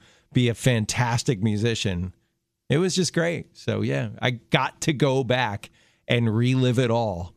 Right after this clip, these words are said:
Kyle's childhood and me being the dad that helps him out, you know, just, just for one night. But, man, I'm gonna treasure it. It was really something.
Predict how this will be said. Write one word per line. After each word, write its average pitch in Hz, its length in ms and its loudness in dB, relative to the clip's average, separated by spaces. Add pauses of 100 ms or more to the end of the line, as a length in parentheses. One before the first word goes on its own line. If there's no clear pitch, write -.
(160)
Kyle's 127 460 0
childhood 127 640 2
and 104 140 0
me 127 180 2
being 123 340 0
the 117 80 -2
dad 113 380 -2
that 113 100 -2
helps 123 320 -4
him 113 140 2
out, 113 300 -2 (340)
you 123 80 2
know, 120 80 0
just, - 360 0
just 190 240 4
for 214 160 2
one 180 320 2
night. 170 380 2 (220)
But, 131 240 2
man, 139 180 2
I'm 147 100 0
gonna 127 200 0
treasure 123 400 -2
it. 101 260 -8
It 131 160 -4
was 131 160 -4
really 120 240 -2
something. 113 440 -6